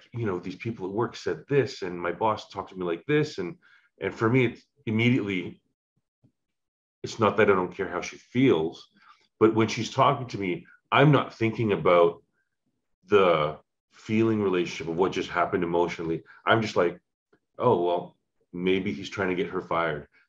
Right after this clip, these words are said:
Maybe the," all of a sudden there's this strategy, structure thing. I think it's a power play. It sounds like a power play.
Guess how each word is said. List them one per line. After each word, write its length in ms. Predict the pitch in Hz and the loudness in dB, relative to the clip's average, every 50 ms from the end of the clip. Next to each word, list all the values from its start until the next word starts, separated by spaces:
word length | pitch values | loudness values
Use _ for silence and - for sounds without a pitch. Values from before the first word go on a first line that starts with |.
| _ | _
Maybe 360 | - 90 95 98 101 101 101 95 | -2 2 4 4 4 2 2 0
the," 220 | 95 107 - - _ _ _ _ - | -2 -4 -6 -8 _ _ _ _ 4
all 140 | 110 123 127 | 6 6 6
of 60 | 120 | 6
a 40 | 120 | 4
sudden 160 | - 123 120 | 2 2 2
there's 120 | 110 95 | 2 0
this 300 | 101 101 - - - - - - _ | 0 -2 -2 -4 -8 -12 -14 -20 _
strategy, 760 | - - - - 113 104 107 110 117 92 98 107 104 101 95 95 | -18 -6 0 4 6 6 8 6 4 4 2 0 0 0 0 -4
structure 440 | - - - 120 104 - - 117 101 | -6 -4 0 0 0 0 0 -4 0
thing. 260 | - - 104 98 92 90 - - _ _ _ _ - | 2 2 4 4 2 0 -4 -12 _ _ _ _ 0
I 100 | - 107 | 4 6
think 120 | 117 165 160 | 6 6 6
it's 80 | - | 4
a 60 | 135 - | 2 0
power 280 | - 113 123 156 175 | 0 2 0 2 0
play. 240 | 170 - - 78 82 | 0 -2 -4 -4 -4
It 100 | - - | -2 2
sounds 160 | 139 131 131 | 2 2 2
like 100 | 151 - | 2 -2
a 40 | 143 | -2
power 280 | - - 117 120 147 156 | -2 0 2 2 2 0
play. 240 | - - 78 65 | -2 -6 -10 -10